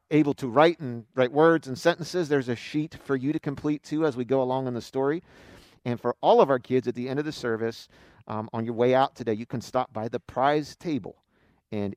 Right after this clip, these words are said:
if you have that completed sheet done, you can show that over to our team at the prize table. Abby, are you out there today? Who's out there today? Abby. Abby's gonna be out there today, and you can show that sheet to her, and she will give you a prize. Grown-ups, I'm still working on your prizes. I don't know.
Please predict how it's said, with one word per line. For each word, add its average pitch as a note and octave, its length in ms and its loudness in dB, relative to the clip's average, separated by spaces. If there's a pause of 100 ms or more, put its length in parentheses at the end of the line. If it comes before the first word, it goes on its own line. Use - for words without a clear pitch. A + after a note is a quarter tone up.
if C#3 300 0
you C#3 300 -8
have C#3 320 -2
that C3 200 -6
completed C3 680 -6
sheet - 460 -8 (260)
done, D#3+ 440 0 (240)
you D3+ 160 0
can C#3+ 180 -4
show D#3 360 4
that D3+ 380 0 (280)
over D3 280 2
to D3 140 -2
our C#3+ 140 4
team D3+ 360 -6
at B2 140 -6
the - 80 -12
prize C#3+ 420 2
table. C#3+ 380 -2
Abby, D3+ 320 0
are D3 40 0
you D3 180 -4
out D3+ 160 -4
there D3 140 -4
today? D3 380 -6 (540)
Who's C#3+ 180 -2
out B2+ 140 2
there A#2 120 -2
today? - 180 -8
Abby. D#3 400 4
Abby's E3+ 320 6
gonna D#3+ 140 0
be D#3 120 4
out D3+ 160 4
there D3+ 160 4
today, D3+ 440 2 (380)
and B2+ 340 -2
you C3 120 -8
can D3 80 -8
show C3+ 160 -4
that A#2+ 180 -4
sheet - 340 -8
to B2+ 120 -4
her, C#3 240 -2
and G#2+ 140 -8
she B2+ 200 -12
will C3 140 -8
give A#2 180 -4
you A#2 180 -6
a - 60 -8
prize. B2 400 2
Grown-ups, B2+ 400 0
I'm A2+ 120 -4
still C3 280 0
working A#2+ 300 -2
on A2+ 160 -4
your G#2+ 100 -8
prizes. A2 580 0
I G#2+ 80 -2
don't A2 220 -4
know. A2+ 220 -2